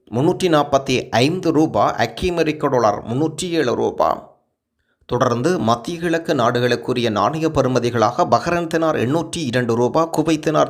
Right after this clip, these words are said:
தொள்ளாயிரத்தி எண்பத்தி ஆறு ரூபா, ஓமான் ரியால் எழுநூற்றி எண்பத்தி ஆறு ரூபா, கட்டார் ரியால் எண்பத்தி மூன்று ரூபா, சவுதி அரேபியா ரியால் எண்பது ரூபா, ஐக்கிய அரபு ராச்சியம் திர்ஹம்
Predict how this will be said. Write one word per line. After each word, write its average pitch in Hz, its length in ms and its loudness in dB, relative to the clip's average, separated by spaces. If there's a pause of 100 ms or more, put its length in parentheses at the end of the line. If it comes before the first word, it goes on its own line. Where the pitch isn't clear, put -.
தொள்ளாயிரத்தி 156 400 0
எண்பத்தி 131 540 0
ஆறு 113 200 2
ரூபா, 147 380 2
ஓமான் 156 380 2
ரியால் 151 240 0
எழுநூற்றி 147 360 0
எண்பத்தி 135 500 0
ஆறு 107 220 2
ரூபா, 147 440 2 (280)
கட்டார் 156 300 0
ரியால் 135 300 0
எண்பத்தி 165 440 0
மூன்று 131 240 0
ரூபா, 135 380 4
சவுதி 165 420 -4
அரேபியா 135 400 0
ரியால் 120 320 0
எண்பது 156 380 2
ரூபா, 160 420 4 (160)
ஐக்கிய 139 380 -4
அரபு 165 180 -2
ராச்சியம் 135 480 -4
திர்ஹம் 123 400 2